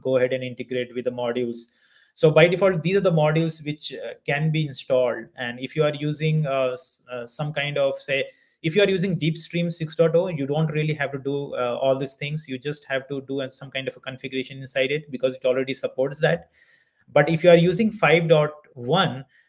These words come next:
then most probably you have to install Redis server, uh, separately. So that's the beauty of Deepstream six point oh.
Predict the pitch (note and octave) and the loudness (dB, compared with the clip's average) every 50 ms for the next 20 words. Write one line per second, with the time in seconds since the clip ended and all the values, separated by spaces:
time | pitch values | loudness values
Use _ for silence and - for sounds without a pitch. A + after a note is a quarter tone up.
0 | _ _ D3 C3 D3 D3 D#3 D#3 D3 C#3+ C#3 D3+ E3+ F3+ E3+ - - D#3 D#3+ D#3+ | _ _ -8 -4 0 0 0 0 0 -2 -2 -2 -2 -2 -4 -6 2 4 6 6
1 | D#3+ D#3 D3+ D3+ D3 C#3 C#3 C3+ C3+ C3+ - C#3+ C3 C3 B2+ - - - C#3+ D3 | 6 4 0 -2 -2 -2 -2 -2 -4 -4 -4 -6 -6 -6 -8 -6 -2 0 0 0
2 | D3 C#3+ C3 C3+ C3 C3+ C3+ C3+ - - B2+ B2 B2 B2 A#2 A#2 A#2 - - - | 0 0 0 0 0 0 -2 -4 -2 0 0 0 0 -2 -4 -4 -6 -10 -14 -14
3 | - - - - - - - A#2+ - - C3 B2 - - B2+ A#2 - A#2+ A#2 A#2 | -14 -14 -14 -16 -20 -20 -20 -20 -6 -4 -4 -4 -2 -4 -6 -6 -6 -8 -10 -10
4 | - - _ _ _ _ - - B2+ B2 B2 B2 B2+ C#3+ D3 D3 - D#3+ C3+ D3 | -10 -16 _ _ _ _ -4 -2 0 2 2 2 4 4 2 4 2 0 0 0
5 | D3 C#3+ D3+ D3 C#3+ C3+ C3+ C3 C3+ C3+ C3 - - - C3+ C3 C3 - C3+ - | -2 0 0 0 0 0 -2 -2 -4 -4 -4 -8 -10 -10 -10 -10 -10 -14 -16 -12
6 | - - B2+ B2 - A#2+ A2+ - | -4 -2 -2 0 0 -2 -4 -6